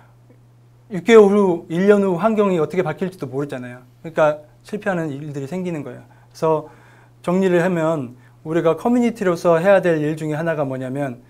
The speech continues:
지금은 설령 봤을 때 되게 실패할 시도고 이게, 어, 하면 안 되는 시도라고 보여지는 일들도 실험할 수 있게 해주고 학생들이든 또는 새로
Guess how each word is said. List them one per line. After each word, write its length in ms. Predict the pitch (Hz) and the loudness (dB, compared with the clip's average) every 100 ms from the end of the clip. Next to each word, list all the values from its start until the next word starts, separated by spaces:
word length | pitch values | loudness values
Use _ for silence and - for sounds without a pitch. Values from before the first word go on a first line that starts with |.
| - - _ - | -20 -20 _ -10
지금은 300 | 170 185 180 | -4 -2 -2
설령 600 | 226 233 220 214 185 - | -2 4 6 6 0 -4
봤을 400 | 160 156 180 170 | -4 -2 -2 -2
때 280 | 180 214 - - _ _ _ _ _ _ _ | 0 0 -4 -20 _ _ _ _ _ _ _
되게 480 | - 160 185 170 160 - _ _ _ _ _ - | -10 2 4 4 2 -8 _ _ _ _ _ -20
실패할 540 | - 247 247 240 202 | -8 -6 0 2 2
시도고 680 | 185 208 180 165 208 233 - - _ _ - - _ 170 | 0 -2 -2 0 -2 -2 -12 -20 _ _ -20 -20 _ -6
이게, 420 | 156 175 160 - - _ _ - | 2 4 4 -2 -20 _ _ -12
어, 200 | 147 - | -10 -8
하면 320 | - 226 226 | -4 0 2
안 180 | 151 160 | 2 4
되는 240 | 208 220 | 6 6
시도라고 800 | 208 196 208 196 196 175 156 156 147 | 2 0 2 4 2 0 0 0 -2
보여지는 600 | 165 170 170 160 156 160 | 2 2 2 -2 -4 -6
일들도 760 | 151 160 147 139 160 147 - - - _ | -4 -4 -6 -4 -2 -2 -6 -18 -20 _
실험할 440 | - 247 254 226 | -6 0 4 6
수 120 | 214 160 | 4 -2
있게 260 | 151 160 | -4 -4
해주고 540 | 160 135 156 156 120 - - - - - _ - - | -2 -2 -2 -2 -2 -12 -20 -20 -20 -20 _ -20 -8
학생들이든 1000 | 180 - 214 190 170 156 175 170 160 160 | -6 0 2 2 2 2 2 2 0 -2
또는 240 | 170 170 | 0 0
새로 560 | 165 220 208 196 131 | 0 4 6 4 0